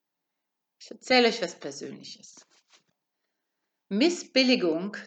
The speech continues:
durch Martin ist ein Trigger für mich. Und ich weiß auch genau, woher diese Angst vor Missbilligung kommt. Aus meiner ganz frühen Kindheit, durch Trennungssituationen von meiner Mutter.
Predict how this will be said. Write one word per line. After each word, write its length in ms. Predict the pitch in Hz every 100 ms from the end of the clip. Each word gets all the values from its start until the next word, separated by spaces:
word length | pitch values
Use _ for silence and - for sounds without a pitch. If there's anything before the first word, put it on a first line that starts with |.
| -
durch 260 | 180 180
Martin 680 | 160 160 160 - 147 151 151 _ -
ist 220 | 185 -
ein 160 | 175 175
Trigger 360 | - 170 127
für 180 | - -
mich. 360 | - - - _ _ _ _ _ _ _ _ _ _ _ -
Und 160 | 190
ich 200 | 147 -
weiß 320 | 220 240 247 -
auch 180 | 170
genau, 760 | - 170 175 196 214 226 220 -
woher 400 | - 156 165 160
diese 380 | 160 151 156 143
Angst 400 | 151 165 165 -
vor 100 | 165
Missbilligung 800 | 156 160 - 151 151 156 151 -
kommt. 480 | - 147 139 - _ _ _ _ _ _ _ _
Aus 200 | - 170
meiner 300 | 185 185 185
ganz 360 | 175 190 208 208
frühen 440 | - - 196 190
Kindheit, 800 | 185 - 185 - 135 139 - -
durch 160 | 147 -
Trennungssituationen 1200 | - 180 196 185 - 143 - 139 139 - 143 143
von 180 | - 151
meiner 300 | 151 151 151
Mutter. 460 | 185 190 139 139